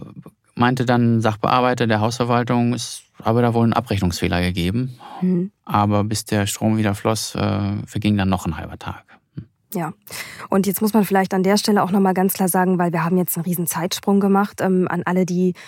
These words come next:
Speaker 2: gerade zuhören, das machen wir auch ganz bewusst, denn wir möchten natürlich jetzt hier in dieser Geschichte das erzählen, was viele noch nicht wissen, denn sowohl in Citizen Four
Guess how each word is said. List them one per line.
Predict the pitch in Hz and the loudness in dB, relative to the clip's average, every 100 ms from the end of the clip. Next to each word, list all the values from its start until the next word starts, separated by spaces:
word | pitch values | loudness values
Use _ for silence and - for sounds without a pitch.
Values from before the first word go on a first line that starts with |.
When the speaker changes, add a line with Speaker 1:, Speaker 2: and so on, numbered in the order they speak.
| - | -16
Speaker 2:
gerade | - 170 165 | -6 -4 -2
zuhören, | - 208 196 196 | -2 0 2 2
das | 180 | 2
machen | 190 185 | -2 0
wir | 190 | 2
auch | - | 2
ganz | - 180 - | 0 -4 -2
bewusst, | 165 196 226 208 | -2 -2 0 0
denn | 185 | 2
wir | 196 | 4
möchten | 202 202 - | 4 2 2
natürlich | 196 185 214 196 196 | 0 2 0 0 0
jetzt | 175 - | -4 0
hier | 208 220 | 2 2
in | 185 | 2
dieser | 202 202 | 0 0
Geschichte | 190 - 233 - 165 151 - - - - | 2 2 0 -2 -4 -4 -14 -20 -10 -4
das | 175 | -2
erzählen, | - - 208 | -2 0 2
was | 190 175 | 2 0
viele | - 208 214 208 208 - - - | 0 4 4 4 0 -4 -20 -2
noch | 208 | 0
nicht | 226 285 - | 2 0 0
wissen, | 165 - 214 | -2 2 4
denn | 202 196 196 196 - | 4 4 4 2 -2
sowohl | 180 196 180 247 277 | -2 0 2 2 2
in | 233 202 | 0 0
Citizen | 220 202 185 | 0 0 0
Four | - 175 165 156 | -2 -2 0 -2